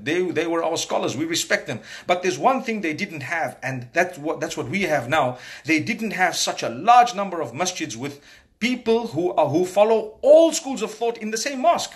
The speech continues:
I mean, you go anywhere in the world, it's so cosmopolitanized that you will find people of all walks of life, all schools of thought, all races, many nationalities, all in one masjid. And here you have people pushing their one opinion and saying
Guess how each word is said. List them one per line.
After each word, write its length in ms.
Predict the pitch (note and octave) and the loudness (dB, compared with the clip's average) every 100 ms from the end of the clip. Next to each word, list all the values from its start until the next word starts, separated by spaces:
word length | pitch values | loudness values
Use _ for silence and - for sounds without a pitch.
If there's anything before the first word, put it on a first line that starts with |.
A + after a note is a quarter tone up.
| - - - | -20 -20 -6
I 60 | G3+ | -4
mean, 140 | A3+ | 0
you 120 | A#3+ | 0
go 140 | A#3+ A3+ | 2 2
anywhere 440 | A3+ C4 B3+ A3+ | 2 0 2 2
in 80 | G3+ | 2
the 80 | F3+ | 0
world, 200 | A3+ G3+ | 0 0
it's 120 | E3 | -2
so 200 | - A#3 | -2 -4
cosmopolitanized 1300 | - A3 G3 G3+ - G3 G3 F3+ F3+ G#3+ D3+ C3 A2+ | -2 -4 -2 -4 0 2 2 0 0 0 -2 -4 -2
that 200 | D#3+ D#3+ - - C#3 | -2 -2 -8 -14 -4
you 140 | E3+ | -2
will 60 | F3+ | -2
find 340 | G#3+ A3+ G#3 | -2 -2 -2
people 260 | A3 G3 F#3 | -6 -4 -4
of 80 | F3+ | -4
all 320 | C4 C#4 C4 F3 | 0 0 2 4
walks 300 | A3 A3 G3 | 4 4 -2
of 140 | F3+ | 0
life, 260 | F#3+ F#3+ - | 2 2 2
all 180 | A#3 B3 | 2 2
schools 320 | - A3+ G#3 | 0 -6 -6
of 80 | F#3 | -8
thought, 320 | - G3 G3 - | -4 -4 -2 4
all 200 | A#3 A3+ | 4 6
races, 520 | E3 G3 F#3+ G3 D3+ | 0 -2 -2 -4 -4
many 380 | C3 E3+ C4+ B3+ | -4 0 0 2
nationalities, 640 | G#3+ - G3+ G3 F#3+ F#3+ | -2 0 -2 -2 -4 -6
all 140 | A3+ | -6
in 100 | C#4 | -4
one 200 | B3 C4 | -2 -2
masjid. 340 | C#4+ - A#2 - - - - | -2 -4 -6 -10 -18 -20 -10
And 140 | C#3 D3+ | -6 2
here 140 | A3 | 2
you 100 | F3 | 4
have 220 | E3+ - | -2 -4
people 320 | G3 F#3+ E3+ | -8 -6 -6
pushing 420 | - A3 G3+ F#3 D3+ | -6 -4 -2 -2 0
their 180 | D3+ | 0
one 280 | C3 C3 G3 | 2 2 2
opinion 420 | - F#3 E3+ D3+ | 2 -2 -2 -4
and 100 | C#3 | -6
saying 280 | - D#3 D3+ | -2 -2 -2